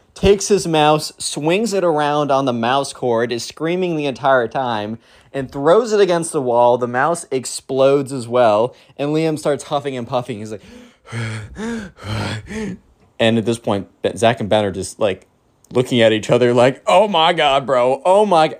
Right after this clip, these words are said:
anyways, if you made it this <laughs> far into the video, comment, uh, "spoiled"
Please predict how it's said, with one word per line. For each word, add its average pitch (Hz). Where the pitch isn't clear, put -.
anyways, 156
if 135
you 156
made 170
it 160
this 151
<laughs> -
far -
into 147
the 151
video, 135
comment, 156
uh, 123
"spoiled" 156